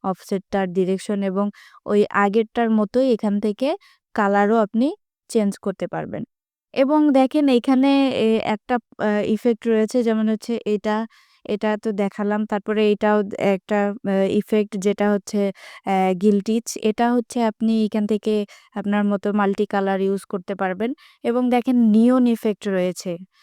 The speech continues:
এটা কিন্তু Photoshop দিয়ে, আহ, করা যায়। এবং, আহ, Photoshop দিয়ে যদি করতে না চান, আপনি Canva থেকেও এটা ইজিলি করতে পারবেন। তো এখান থেকে আপনারা এটা ক্লিক করে এটা কমাতে বাড়াতে পারবেন।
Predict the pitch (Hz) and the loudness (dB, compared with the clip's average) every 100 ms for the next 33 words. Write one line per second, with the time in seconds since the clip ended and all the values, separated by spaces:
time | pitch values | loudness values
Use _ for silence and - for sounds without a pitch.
0 | _ - 233 254 254 269 233 202 220 247 | _ -4 2 4 4 2 2 2 0 0
1 | 220 202 233 233 233 - - - 202 202 | -2 0 2 2 2 -4 -14 -6 -2 0
2 | 196 - 202 196 196 196 202 202 214 202 | 0 0 2 2 2 2 2 2 2 0
3 | 190 202 208 190 196 196 214 202 214 - | 0 -2 -2 -2 -2 -2 -2 -2 -2 -2
4 | 220 - 208 190 220 214 220 214 254 262 | -4 -4 -10 -2 0 2 2 2 0 0
5 | 254 247 269 262 214 214 - 214 208 214 | 0 0 0 -2 -2 -2 0 2 2 0
6 | 220 220 220 208 196 220 262 - - - | -2 0 0 0 0 -2 -4 -10 -12 0
7 | 233 202 226 262 294 254 214 - 196 180 | 0 2 2 2 0 0 0 -2 -4 -4
8 | 170 175 185 _ _ _ 240 226 220 226 | -6 -8 -10 _ _ _ 0 2 2 0
9 | 226 220 233 220 220 220 220 208 220 - | 0 -2 -2 -2 -2 0 0 0 -4 -2
10 | 254 - 247 240 240 220 220 214 208 202 | -2 0 0 0 0 -2 -2 -2 -2 -2
11 | 214 208 202 196 208 202 190 208 233 | -2 -2 -2 -4 -4 -4 -4 -2 -2